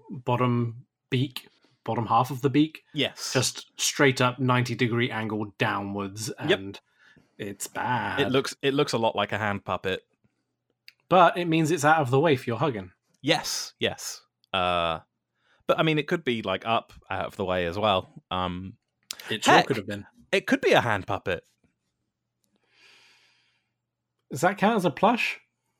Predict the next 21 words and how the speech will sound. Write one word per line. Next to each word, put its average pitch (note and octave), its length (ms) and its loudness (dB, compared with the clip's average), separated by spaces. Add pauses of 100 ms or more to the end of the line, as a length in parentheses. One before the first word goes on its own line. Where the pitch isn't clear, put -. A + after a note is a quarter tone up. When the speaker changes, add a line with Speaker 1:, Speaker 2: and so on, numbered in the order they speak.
Speaker 2:
I D4 100 4
think B4+ 240 4
so. G#3 340 0 (440)
I F#4+ 100 -6
think C#4 200 -2
that B2 140 2
counts. B2 480 -4 (300)
Uh, D#3 200 6
and E3 100 4
I G3+ 60 6
think, C#4+ 200 -4
and E3 140 6
I F#3+ 60 6
think, G#3+ 240 2 (160)
like, C#3+ 200 0
certainly E3+ 340 2
the A2+ 120 0
head D#3 320 0
part G2+ 320 0
of G2+ 340 -8
Rodan, G2+ 280 -2